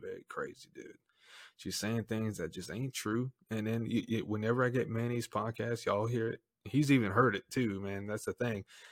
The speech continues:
<clears throat> So I'm not just spitting out B S of, "Oh, this is my perspective." No, Manny has heard it. Damien has heard it. I've had them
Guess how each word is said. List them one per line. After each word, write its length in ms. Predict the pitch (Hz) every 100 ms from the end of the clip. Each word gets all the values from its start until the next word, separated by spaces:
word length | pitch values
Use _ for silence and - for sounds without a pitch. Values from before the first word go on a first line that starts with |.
| - -
<clears throat> 360 | - - 170 127
So 140 | -
I'm 100 | 120
not 160 | 151 127
just 300 | 117 - -
spitting 520 | - - - 127 104 110
out 220 | 107 - _ _ _ _ _ _ _ - 117
B 260 | 113 107
S 240 | 107 104 -
of, 220 | 101 - - - - - -
"Oh, 200 | 110 113
this 240 | 110 113
is 80 | 107
my 160 | 107 101
perspective." 420 | - - 98 -
No, 320 | 101 101 95
Manny 400 | 101 104 120 131 131
has 160 | 123
heard 200 | 123 127
it. 220 | 135 113
Damien 380 | 98 101 120 123
has 180 | 120 117
heard 260 | - 127 127
it. 140 | -
I've 160 | 107 104
had 220 | 123 127
them 220 | 123 120